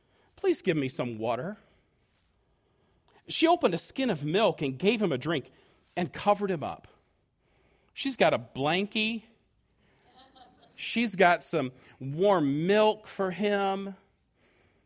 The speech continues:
Man, she is taking care of him because she's getting ready to take care of him.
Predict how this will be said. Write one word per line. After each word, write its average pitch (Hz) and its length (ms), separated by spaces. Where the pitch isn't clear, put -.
Man, 175 200
she 277 340
is 175 180
taking 208 560
care 254 420
of 147 160
him 139 380
because 165 320
she's 240 400
getting 180 360
ready 143 280
to - 180
take - 400
care 123 320
of - 140
him. 98 200